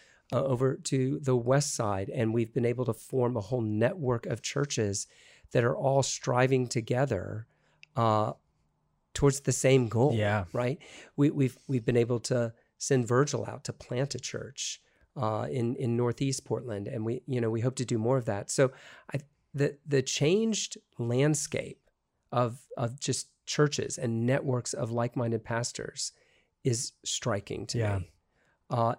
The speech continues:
Speaker 1: and the residency is a big part of that. Um, and then, and then, of course, we've also seen the fruit of it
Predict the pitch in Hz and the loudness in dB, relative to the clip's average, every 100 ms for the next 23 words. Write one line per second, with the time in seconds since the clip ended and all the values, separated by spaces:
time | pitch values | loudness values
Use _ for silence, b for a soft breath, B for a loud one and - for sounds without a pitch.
0 | - 131 131 - 160 139 123 175 202 151 | -2 -2 -2 -4 -4 -2 0 0 0 0
1 | - 127 117 110 120 - 139 135 117 127 | -2 -2 -2 -4 -4 -6 -8 -8 -10 -16
2 | 151 _ _ _ _ _ _ _ - 120 | -20 _ _ _ _ _ _ _ 2 4
3 | 110 110 120 117 _ _ _ _ - - | 4 2 -4 -10 _ _ _ _ -4 6
4 | 214 226 202 214 214 208 185 160 175 - | 8 8 8 4 4 6 4 4 0 2
5 | 165 170 147 - 139 117 - 139 131 110 | 0 0 0 0 2 2 0 2 4 4
6 | 110 | 0